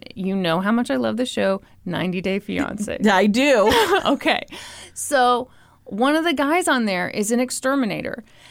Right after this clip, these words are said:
Speaker 1: and he wakes up at, like, four thirty in the morning to go exterminating. And I don't know if he's just got a crazy commute.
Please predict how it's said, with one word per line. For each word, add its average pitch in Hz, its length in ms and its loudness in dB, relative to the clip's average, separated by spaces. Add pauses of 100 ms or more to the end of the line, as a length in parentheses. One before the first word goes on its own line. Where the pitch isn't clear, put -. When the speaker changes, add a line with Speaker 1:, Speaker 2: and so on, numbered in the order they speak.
(240)
Speaker 1:
and 240 680 2 (420)
he 339 440 -4
wakes 349 380 2
up 330 100 -6
at, 339 60 -8
like, 277 180 0
four 330 400 0
thirty 302 360 0
in 285 100 4
the 269 60 4
morning 262 360 4
to 262 80 -2
go 254 260 4
exterminating. 233 1000 2 (240)
And 233 160 0
I 247 120 2
don't 339 160 2
know 262 120 2
if 220 80 -4
he's 226 180 -4
just 226 220 -4
got 233 120 2
a 190 60 0
crazy 214 440 0
commute. 214 560 -2